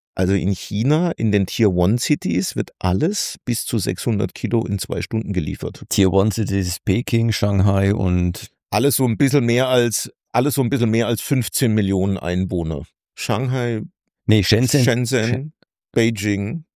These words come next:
Speaker 2: Und Guangzhou.
Speaker 1: und Guangzhou.
Speaker 2: Genau, das sind die vier. Das sind die vier. Ja, ja, das ist unglaublich. Du hast jetzt schon den Vertrieb angesprochen, ihr macht also WeChat und Banken. So der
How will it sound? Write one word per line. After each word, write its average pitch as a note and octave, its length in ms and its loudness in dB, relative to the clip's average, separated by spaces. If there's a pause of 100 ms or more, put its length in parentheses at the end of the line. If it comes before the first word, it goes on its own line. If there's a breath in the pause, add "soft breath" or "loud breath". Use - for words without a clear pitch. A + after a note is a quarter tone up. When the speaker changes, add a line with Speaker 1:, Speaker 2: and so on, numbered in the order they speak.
(140)
Speaker 2:
Und A2+ 160 0
Guangzhou. G#2 460 4
Speaker 1:
und F2 140 -6 (100)
Guangzhou. A2 500 -4 (160)
Speaker 2:
Genau, F2+ 400 2
das F#2 200 0
sind G#2+ 140 4
die F#2+ 80 4
vier. G2 380 -4 (100)
Das F#2+ 200 -2
sind G#2+ 160 2
die F#2+ 60 0
vier. F#2+ 200 -2 (140)
Ja, F#2 160 4
ja, F#2+ 80 2
das F#2 120 0
ist G2 140 0
unglaublich. - 560 0 (440)
Du A2+ 80 2
hast G#2 100 2
jetzt A#2 100 2
schon A2+ 160 4
den G#2+ 100 4
Vertrieb G#2 380 0
angesprochen, C#3 600 0
ihr A2 120 2
macht G#2 180 2
also F#2+ 300 0
WeChat A2+ 400 -2
und G2+ 180 0
Banken. G2 380 -2 (560)
So A2+ 120 2
der G#2+ 380 4